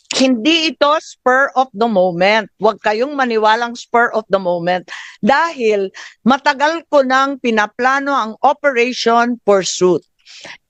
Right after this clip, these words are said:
Ayan. Ah, sige. Pwede natin ipakita. Ayan.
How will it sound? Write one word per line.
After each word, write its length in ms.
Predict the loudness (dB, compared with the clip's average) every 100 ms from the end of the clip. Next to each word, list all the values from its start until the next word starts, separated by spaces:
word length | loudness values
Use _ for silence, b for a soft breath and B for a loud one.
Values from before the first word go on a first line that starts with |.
| -18 -6
Ayan. 540 | -4 0 -2 -4 -10 -18 _ B B B -2
Ah, 640 | 0 2 0 0 -2 -4
sige. 640 | -6 -4 -2 2 2 0 -10 _ _ _ _ _ _ 0
Pwede 320 | 2 2 0
natin 320 | 0 -2 -8
ipakita. 640 | -4 -4 -4 -6 -4 -4 -4
Ayan. 400 | -8 -8 -10 -16